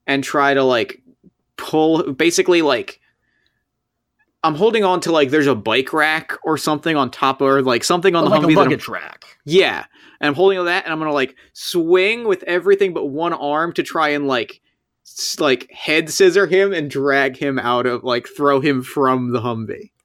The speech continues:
Speaker 2: Oh, I love it. Okay, yeah, let's go ahead and, let's go ahead and see what happens there.
Speaker 1: Would you, would you call that fight or stunt?
Speaker 2: Uh, I read this as fight.
Speaker 1: All right, yeah, that's what I thought as well. Two hits.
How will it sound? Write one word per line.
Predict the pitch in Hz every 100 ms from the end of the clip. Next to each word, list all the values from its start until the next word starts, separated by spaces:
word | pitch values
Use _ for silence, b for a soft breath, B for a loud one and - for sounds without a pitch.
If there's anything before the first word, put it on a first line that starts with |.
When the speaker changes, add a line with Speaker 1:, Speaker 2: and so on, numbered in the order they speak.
| -
Speaker 2:
Oh, | 139 139
I | 117
love | 107 107 98
it. | 90 87 -
Okay, | 127 127 131 95 85
yeah, | 92 101 82
let's | 127 -
go | 156
ahead | 123 107
and, | 110 107
let's | 160 -
go | 151
ahead | 123
and | 117 104
see | -
what | 110 107
happens | 110 101 98 90
there. | 107 95 95 98 - - - - - - - -
Speaker 1:
Would | 131
you, | - - -
would | 151
you |
call | 202 190
that | 170
fight | - 190
or | 180
stunt? | - - 123 - _ _ _ _ - 180
Speaker 2:
Uh, | 185 196 -
I | 254
read | 302 262
this | 269 -
as | 160
fight. | - 165 190 -
Speaker 1:
All | - -
right, | 185 175
yeah, | 170 135 110
that's | 139 139
what | 139
I |
thought | 135
as | 113
well. | 110 - _ _ - - - - - _ - - - - _ _ - - - - - - - - - _ _ _ -
Two | 214
hits. | 196 147 - -